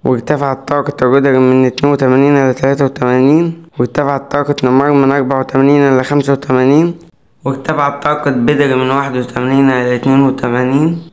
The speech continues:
وارتفعت طاقة ماركينوس من واحد وتمانين إلى اتنين وتمانين، وتمت إضافة اللاعب لوكاني مودريك بعد انتقاله لتشيلسي إلى اللعبة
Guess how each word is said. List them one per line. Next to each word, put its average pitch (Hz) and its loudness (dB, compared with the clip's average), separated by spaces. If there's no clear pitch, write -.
وارتفعت 139 -4
طاقة 147 -2
ماركينوس 135 -2
من 131 0
واحد 135 -2
وتمانين 131 -2
إلى 135 -4
اتنين 139 2
وتمانين، 135 -2
وتمت 143 -2
إضافة 135 -2
اللاعب 131 -2
لوكاني 127 -2
مودريك 127 -2
بعد 131 -2
انتقاله 123 -2
لتشيلسي 127 -2
إلى 120 0
اللعبة 131 -2